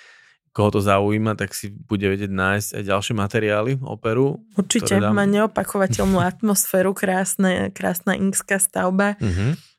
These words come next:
Speaker 2: A historický palác, kde sa naozaj cítite ako samotní Inkovia a v rukavičkách, a bavlnke s vami zaobchádzajú. V tomto
Speaker 1: Bavlnke
Speaker 2: svete
Speaker 1: alebo vo
Speaker 2: luxus.
Speaker 1: vlne s babylami? <laughs>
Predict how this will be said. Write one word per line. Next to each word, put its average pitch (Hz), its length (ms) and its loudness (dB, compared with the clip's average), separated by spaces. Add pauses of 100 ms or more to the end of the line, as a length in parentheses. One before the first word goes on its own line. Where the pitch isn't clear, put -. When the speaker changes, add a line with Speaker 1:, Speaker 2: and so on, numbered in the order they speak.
(100)
Speaker 2:
A 185 180 4
historický 196 960 0 (100)
palác, 190 460 2
kde 185 500 2
sa - 140 -8
naozaj 185 400 0
cítite 190 500 -4
ako 180 220 -2
samotní 185 560 -2
Inkovia 190 480 0 (460)
a 175 420 2 (100)
v - 140 -10
rukavičkách, 190 840 0 (100)
a 180 340 -2 (260)
bavlnke 190 460 2
s - 180 2
vami 185 400 -2
zaobchádzajú. 185 840 0
V - 480 -10
tomto 95 160 0
Speaker 1:
Bavlnke 117 320 4
Speaker 2:
svete 120 220 4
Speaker 1:
alebo 95 100 0
vo 104 80 0
Speaker 2:
luxus. 101 160 -4
Speaker 1:
vlne 104 160 -2
s 98 140 -6
babylami? 98 680 -6
<laughs> - 480 -12